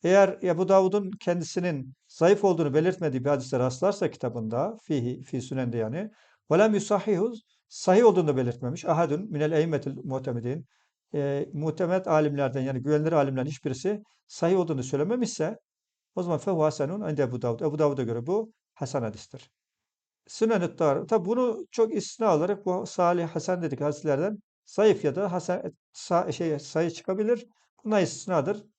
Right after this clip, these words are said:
ama genel olarak böyledir. Son olarak Sünen-i Darakutni. Darakutni'nin Sünen kitabı da fakat nassat Darakutniyu ala kethirin minhu.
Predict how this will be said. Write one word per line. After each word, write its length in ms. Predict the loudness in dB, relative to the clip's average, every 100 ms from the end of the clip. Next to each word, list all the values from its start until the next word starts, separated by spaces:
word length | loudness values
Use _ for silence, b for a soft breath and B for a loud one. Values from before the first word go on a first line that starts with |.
| _
ama 120 | -6 0
genel 220 | 0 2
olarak 320 | 0 -2 -2
böyledir. 300 | -4 -4 -6 _ _ _
Son 220 | 0 4
olarak 220 | 6 4
Sünen-i 440 | 0 -2 -2 -2 2
Darakutni. 600 | 2 2 0 -6 -8 0
Darakutni'nin 460 | 2 2 -2 -8 -10
Sünen 280 | -6 -6
kitabı 300 | -4 -4 -2
da 240 | 0 -2 -4 b b _
fakat 380 | -2 0 -2 -2
nassat 380 | -4 -4 -2
Darakutniyu 640 | 2 2 0 -4 -6 -4 -2
ala 200 | -2 -2
kethirin 380 | -4 -4 -2 -2
minhu. 460 | -4 -4 -4 -6